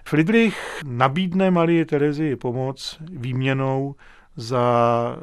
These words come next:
Slezsko a ještě, má ještě další územní nároky. Marie Terezie to důrazně odmítne. Takže ti tři, kteří mají v zádech silnou Francii, její podporu,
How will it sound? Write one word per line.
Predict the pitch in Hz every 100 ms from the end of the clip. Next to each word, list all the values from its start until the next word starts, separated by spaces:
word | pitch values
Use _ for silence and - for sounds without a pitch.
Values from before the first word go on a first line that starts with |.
| -
Slezsko | - - 127 - - 139 143
a | 131
ještě, | 123 120 -
má | 139
ještě | 131 -
další | 120 120 - 165
územní | 165 151 151 147
nároky. | 147 147 147 156 147 - - - - - -
Marie | 131 143
Terezie | 135 123 123 127 123
to | 120
důrazně | 113 113 107 107
odmítne. | 104 107 101 - 110
Takže | 156 147 185
ti | 190
tři, | - - - 190 180 - - - -
kteří | - 143 135 147
mají | 147 143
v | 110
zádech | 123 131 147 131 - -
silnou | - 147 156 147 117
Francii, | 131 127 - 165 117 107
její | 110
podporu, | - - - 143 123